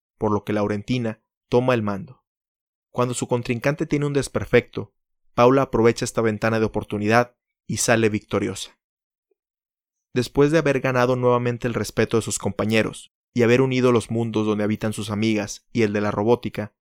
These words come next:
Paula y los Gavilanes unen todas las partes de sus robots a Feminator, para hacerlo más poderoso frente al reto que se avecina. Laurentina hace las paces con Paula y ambas conducen a Feminator en la final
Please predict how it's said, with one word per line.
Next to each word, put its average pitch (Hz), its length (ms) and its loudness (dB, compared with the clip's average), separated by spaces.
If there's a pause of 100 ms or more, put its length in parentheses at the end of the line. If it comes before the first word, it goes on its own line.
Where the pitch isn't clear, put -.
(440)
Paula 123 480 4 (160)
y 120 100 -2
los 107 180 0
Gavilanes 110 680 0 (260)
unen 165 300 -2
todas 151 200 4
las 139 140 0
partes - 360 0
de 123 80 0
sus 110 140 -2
robots 110 520 2
a - 80 -4
Feminator, 107 720 -2 (440)
para 107 180 -2
hacerlo 117 300 0
más 110 180 -2
poderoso 113 680 0 (200)
frente 120 280 -2
al 120 80 2
reto 139 300 -2
que 117 100 -4
se - 120 -4
avecina. - 520 -8 (840)
Laurentina 117 720 0 (320)
hace 135 220 -2
las 135 160 -2
paces 123 260 -4
con 104 180 -6
Paula 110 440 2 (380)
y 127 100 -2
ambas 151 280 0
conducen 123 440 -2
a 110 40 -10
Feminator 110 560 0
en 107 100 0
la 104 80 -2
final 117 440 0